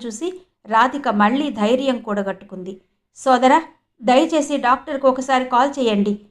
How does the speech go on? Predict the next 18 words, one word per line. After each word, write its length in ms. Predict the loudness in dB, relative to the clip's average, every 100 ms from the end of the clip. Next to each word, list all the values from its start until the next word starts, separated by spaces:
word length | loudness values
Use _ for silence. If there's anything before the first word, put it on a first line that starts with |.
| _ _ -2
మా 120 | 0
అమ్మ 260 | 2 2
ప్రాణాలు 520 | 2 2 2 2 2 0
ప్రమాదంలో 680 | 2 2 2 2 2 4
ఉన్నాయి" 420 | 2 2 0 -2 -10 _ _ _
అంది. 300 | -10 -8 -10 -14 _ _ _ _
అతను 260 | -8 -2 0
అసహ్యకరమైన 920 | 0 0 -2 -2 -2 0 0 2 0
కళ్లతో 420 | -2 -2 -2 0
అతని 280 | 0 0 -4
వైపు 260 | -4 -4 -6
చూశాడు. 460 | -10 -8 -6 -6 -8 _ _ _
"మేము 320 | 0 4 6 4
నేరస్తుల 540 | 4 2 0 -2 -2
కోసం 400 | -2 -2 -2 -2
వైద్యులను 600 | 2 2 0 -2 -2 -2
పిలవము" 640 | -2 0 2 2 0 -4 _ _
అన్నాడు. 380 | -4 -2 -2 -4